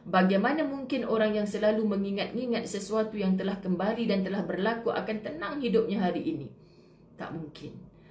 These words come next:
Maka mengingati kembali sesuatu yang telah berlaku serta merasa kesedihan dan menyakitkan ke atasnya adalah tidak mendatangkan sebarang manfaat baginya.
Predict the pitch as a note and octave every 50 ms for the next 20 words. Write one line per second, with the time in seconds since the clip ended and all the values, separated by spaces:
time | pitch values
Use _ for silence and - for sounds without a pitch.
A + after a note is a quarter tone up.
0 | - - - - - - D#3 F3 F3+ F#3 F#3 - G#3 F#3 F3+ E3+ F3+ F#3 F3+ F3+
1 | G3 A#3 A#3+ - - C4+ - - G#3+ G3+ F#3+ G3+ G3 G3+ G3+ F#3 F#3+ F#3 F#3 -
2 | F#3 F#3+ F#3+ - F#3+ F#3+ F3+ F#3 F#3 F3 F3 F3+ - - - F3+ F3 F3+ A3+ D4
3 | - - - D#4+ D#4 - C4 - - A#3+ A3+ G#3+ G3+ G#3+ G#3+ G#3+ G#3+ G#3+ G3 G#3
4 | A3 G3+ - G#3 F#3+ F#3+ A3 B3+ D#4 D4 C#4 B3+ A#3 A#3 A3 A3 G#3+ G#3+ G#3 G#3
5 | G#3+ G#3 - D4+ - - - C4+ B3 A#3+ A#3 - - A3+ A#3 - C#4 D4+ D#4 -
6 | C4+ B3+ B3+ D4 G#4 - - - - - - - - - - - E3 E3+ E3 -
7 | F3 E3+ F3 F3 F3+ F#3 - - - A#3+ B3 B3 A3+ F#3 F#3+ G3 F#3+ - - -
8 | F#3 F3 E3+ E3 E3+ E3 D#3+ D#3+ - G3+ G#3+ G#3+ G#3 G#3 G3 F3+ F3 E3+ E3+ -
9 | D#3+ D#3 E3+ F3 E3+ E3+ E3 E3 D#3+ D#3+ D#3+ D#3 D3+ - - C#3+ - - D3+ -
10 | - D3 D3 D3 D3 D3 - C#3 - C#3+ - -